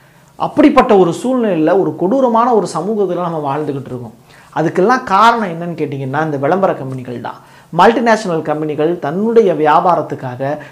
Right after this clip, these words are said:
தன்னுடைய விளம்பரத்துக்காக இங்க இருக்கக்கூடிய மக்களுடைய உழைப்பை சுரண்டுறாங்க அப்படிங்கிற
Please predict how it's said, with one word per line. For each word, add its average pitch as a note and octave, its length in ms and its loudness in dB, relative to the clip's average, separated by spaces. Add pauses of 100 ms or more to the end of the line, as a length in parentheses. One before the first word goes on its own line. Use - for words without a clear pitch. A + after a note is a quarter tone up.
தன்னுடைய G#3+ 460 2
விளம்பரத்துக்காக D#3 1000 -2 (200)
இங்க A3 260 2
இருக்கக்கூடிய G#3 580 0
மக்களுடைய D#3+ 800 0 (100)
உழைப்பை G#3 440 0 (100)
சுரண்டுறாங்க E3 480 -2
அப்படிங்கிற D3 560 -2